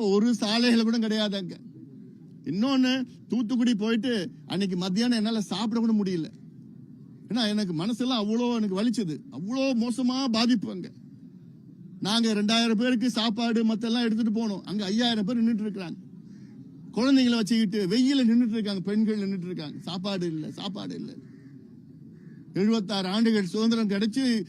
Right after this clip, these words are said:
இந்த நிலையில இருக்கிறோம் நம்ம. அதனால மீண்டும் சொல்வது, அன்னைக்கு கூட சொன்னேன், இன்னைக்கு கூட சொல்றேன், ஊடக நண்பர்கள் மூலமாக உலகில் வாழ்கின்ற அத்துணை தமிழர்களுக்கும் என்னுடைய அன்பான ஒரு வேண்டுகோள், தூத்துக்குடி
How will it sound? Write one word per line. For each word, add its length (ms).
இந்த 140
நிலையில 440
இருக்கிறோம் 340
நம்ம. 160
அதனால 300
மீண்டும் 320
சொல்வது, 260
அன்னைக்கு 240
கூட 120
சொன்னேன், 240
இன்னைக்கு 200
கூட 140
சொல்றேன், 300
ஊடக 280
நண்பர்கள் 520
மூலமாக 440
உலகில் 400
வாழ்கின்ற 400
அத்துணை 400
தமிழர்களுக்கும் 600
என்னுடைய 280
அன்பான 360
ஒரு 140
வேண்டுகோள், 520
தூத்துக்குடி 520